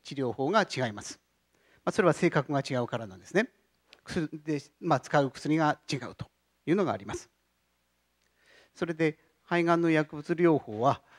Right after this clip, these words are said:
えー、一般的に一番多くは、あ、行われるのは、その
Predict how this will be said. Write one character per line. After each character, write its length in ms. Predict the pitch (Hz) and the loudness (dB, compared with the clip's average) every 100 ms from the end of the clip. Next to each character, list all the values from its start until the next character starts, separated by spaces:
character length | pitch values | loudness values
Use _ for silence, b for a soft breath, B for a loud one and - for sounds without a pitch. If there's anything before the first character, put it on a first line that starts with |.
| b b - | b b -10
え 140 | 127 | -8
ー、 120 | - | -8
一 60 | 139 | -2
般 120 | 233 | -2
的 140 | 240 | 0
に 140 | 240 220 | 0 0
一 200 | 165 180 | -2 2
番 180 | 196 226 | 6 6
多 80 | |
く 140 | 226 160 | 4 4
は、 340 | 120 110 131 | 2 0 -4
あ、 40 | 135 | -4
行 220 | 135 131 | -4 0
わ 280 | 139 135 135 | 4 6 4
れ 100 | 120 | 2
る 80 | |
の 100 | 101 | -2
は、 260 | 151 214 113 | 2 2 2
そ 140 | - 139 | -6 -6
の 180 | 120 | -4